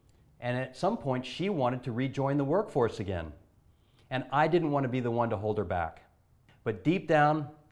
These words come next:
I knew I was not going back to school. Of course, my parents were worried about my future, so my father told me I needed to find some kind of work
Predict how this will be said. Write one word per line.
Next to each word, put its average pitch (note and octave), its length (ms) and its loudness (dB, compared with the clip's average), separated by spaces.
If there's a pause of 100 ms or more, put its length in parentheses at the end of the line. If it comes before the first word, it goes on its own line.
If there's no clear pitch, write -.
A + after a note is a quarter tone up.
(120)
I B2 160 2
knew D3 360 6
I A#2+ 160 2
was G#2+ 200 -2
not B2 280 2
going G#2+ 220 0
back A2 320 2
to A2+ 60 -6
school. F#2 480 -6 (560)
Of - 280 -20
course, C3+ 240 4
my B2 80 4
parents C#3+ 360 2
were C3 80 2
worried C3+ 240 4
about C#3+ 220 2
my A#2+ 80 2
future, C#3+ 540 2 (1300)
so - 140 0
my C3 140 6
father G#3 380 4
told C#3 260 4
me C3 160 0
I A#2 80 -2
needed E3 240 0
to E3+ 60 0
find C#3 300 -2
some - 200 2
kind E3+ 220 0
of C#3+ 80 2
work A#2+ 400 2